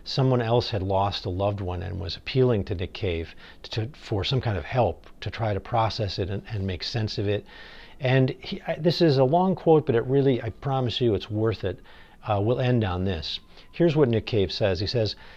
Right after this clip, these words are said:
My well-meaning and desperately worried friends would speak, uh, into my grief using words that made no sense. They would tell me that my son lived in my heart, for example. But when I searched my heart, I found nothing but chaos and despair.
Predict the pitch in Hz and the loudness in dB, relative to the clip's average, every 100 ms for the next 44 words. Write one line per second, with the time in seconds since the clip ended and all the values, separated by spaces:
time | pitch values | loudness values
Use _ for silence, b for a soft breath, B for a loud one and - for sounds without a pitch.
0 | B 117 123 127 170 170 139 135 139 104 | B 0 2 4 4 4 4 4 2 0
1 | 98 117 104 127 110 101 123 120 - 104 | 0 0 0 -2 0 2 4 4 2 -2
2 | 92 92 95 104 92 - 139 135 - - | -2 -2 -4 -4 -4 0 0 0 -2 -16
3 | b b b 98 95 143 139 131 101 - | b b b -6 0 2 4 2 0 0
4 | 110 98 87 104 113 110 98 104 113 104 | 0 0 -2 -2 0 2 2 4 4 4
5 | 95 98 98 95 95 - 110 87 - - | 0 0 0 0 -2 -2 -4 -6 -6 -8
6 | B B - 107 104 - 135 135 127 107 | B B -2 2 2 2 2 4 4 2
7 | 104 95 - 139 120 101 120 127 120 107 | 0 -2 -2 0 0 2 4 4 2 0
8 | 95 85 113 82 - - - 95 87 95 | 0 0 0 0 -4 -16 -4 -4 -2 -4
9 | 85 78 85 - B B - - 147 160 | -4 -8 -8 -10 B B -2 2 4 2
10 | - 185 185 - 101 95 98 104 - 110 | 2 2 2 0 0 0 0 -2 -4 -2
11 | 104 101 123 127 135 98 - 120 120 117 | -2 -2 -2 -2 0 -2 -4 -4 -2 -2
12 | 110 - 98 - - 104 90 82 | -4 -6 -6 -4 0 2 2 -2